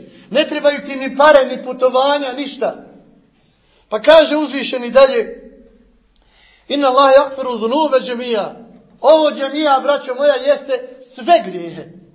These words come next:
Za sve što uradite. Ako zamolite za oprost, kaže Allah:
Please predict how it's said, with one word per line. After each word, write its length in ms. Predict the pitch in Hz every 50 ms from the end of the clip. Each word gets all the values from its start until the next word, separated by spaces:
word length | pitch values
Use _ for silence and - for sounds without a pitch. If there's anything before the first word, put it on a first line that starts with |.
| _ _ _ _ _ _ _ _ _ _ _ _ _ _ _ _ _ _ _ _ _ _ _ _ _
Za 160 | 226 220 330
sve 420 | 339 339 349 - 339 392 403 370 370 370
što 220 | 349 339 349 359
uradite. 640 | 359 339 330 302 277 - - 240 - - 202 - - - - - -
Ako 300 | - 262 285 285 - 294 262
zamolite 640 | 208 302 359 370 359 339 330 302 294 285 285 277 240
za 120 | 208 277 311 330
oprost, 240 | 330 302 285 262 -
kaže 300 | - 311 302 277 233 277
Allah: 320 | 277 302 294 285 285 277